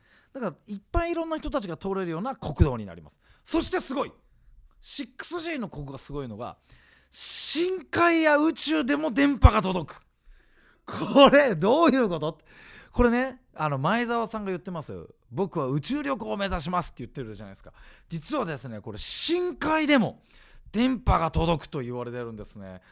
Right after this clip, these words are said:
でも、ほぼ電波の届かないところはなくなるっていうのがシックスジーの未来っていうのになっております。そこにですね、合わせてこの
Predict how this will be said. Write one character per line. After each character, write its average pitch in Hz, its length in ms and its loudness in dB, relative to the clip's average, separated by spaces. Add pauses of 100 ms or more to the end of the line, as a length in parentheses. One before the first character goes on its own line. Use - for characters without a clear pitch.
(140)
で 233 80 -8
も、 208 160 -2
ほ 330 160 0
ぼ 254 140 0
電 247 240 -2
波 190 160 -6
の 143 80 -10
届 196 240 -6
か 220 60 -4
な 208 80 -2
い 175 40 -6
と 156 80 -8
こ 185 80 -4
ろ 190 80 -2
は 143 80 -6
な 202 320 2
く 202 200 -6
な 165 140 -2
る 123 60 -8
っ - 20 -14
て - 220 -10
い 247 40 0
う - 20 0
の 262 100 0
が 247 160 -4 (240)
シ - 240 -4
ッ - 80 -10
ク - 100 -10
ス 196 140 -2
ジ 151 160 -2
ー 214 40 -4
の 269 100 -2
未 143 200 -2
来 95 140 -8
っ - 20 -20 (600)
て - 100 -14
い 175 60 -6
う - 20 -8
の 135 140 -10
に 95 100 -16 (320)
な 127 200 -2
っ - 100 -14
て 123 80 -8
お 98 60 -8
り 92 80 -12
ま 80 120 -14
す。 - 100 -20 (260)
そ - 220 -4
こ 370 140 -4
に 370 80 -4
で 269 120 -2
す - 120 -10
ね、 123 260 -10 (120)
合 120 160 -4
わ 220 160 0
せ 226 160 -4
て 277 180 -6
こ 190 220 -6
の 127 220 -4